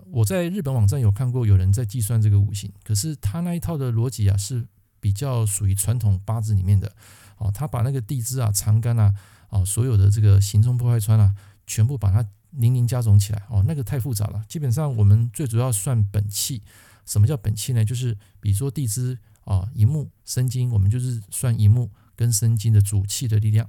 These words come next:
啊，并没有去看到长干哈，因为这个长干再算进去，基本上就太复杂。好，这些其实逻辑啊就已经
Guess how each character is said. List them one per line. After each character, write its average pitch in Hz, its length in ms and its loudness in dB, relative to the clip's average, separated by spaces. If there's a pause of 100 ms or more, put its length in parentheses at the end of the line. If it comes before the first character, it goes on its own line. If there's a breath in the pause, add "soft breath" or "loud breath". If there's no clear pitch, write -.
啊， 101 200 -6
并 143 120 -2
没 127 140 0
有 110 100 2
去 104 140 -2
看 117 200 -2
到 110 120 2
长 98 260 0
干 104 180 2
哈， 98 200 0
因 139 100 0
为 135 60 -2
这 135 80 -6
个 127 80 -4
长 113 160 -2
干 131 100 -2
再 139 120 -2
算 127 180 -2
进 123 100 0
去， 110 220 -2 (340 loud breath)
基 - 140 -8
本 113 100 2
上 117 180 4
就 123 100 -4
太 117 180 -4
复 107 160 -2
杂。 - 220 -6 (340 loud breath)
好， 92 180 -4 (220)
这 - 160 -8
些 180 260 -4
其 151 200 -6
实 139 180 -4
逻 127 160 -2
辑 110 180 0
啊 101 80 6
就 110 200 -2
已 107 40 -2
经 127 380 -4